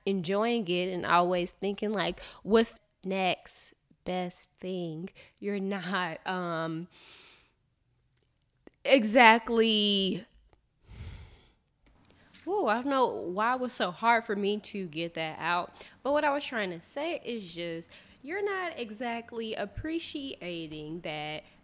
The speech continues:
the present moment is what you had once dreamt about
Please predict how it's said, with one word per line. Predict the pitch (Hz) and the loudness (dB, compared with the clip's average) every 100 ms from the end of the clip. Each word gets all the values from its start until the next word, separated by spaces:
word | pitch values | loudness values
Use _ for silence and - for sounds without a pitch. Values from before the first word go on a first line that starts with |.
| - | -4
the | |
present | 226 - 370 349 339 | 0 2 2 2 0
moment | 330 349 415 320 294 294 - | 0 0 2 2 0 -4 -4
is | 277 285 285 285 254 | -4 -2 -4 -4 -8
what | 226 269 277 262 - | -8 -4 -4 -4 -10
you | 269 254 254 262 | -8 -6 -6 -6
had | 254 220 202 180 175 | -8 -6 -4 -2 -4
once | 170 175 170 156 156 - - | -6 -8 -6 -6 -6 -10 -12
dreamt | 170 165 185 | -8 -8 -8
about | 180 170 147 143 | -8 -8 -10 -12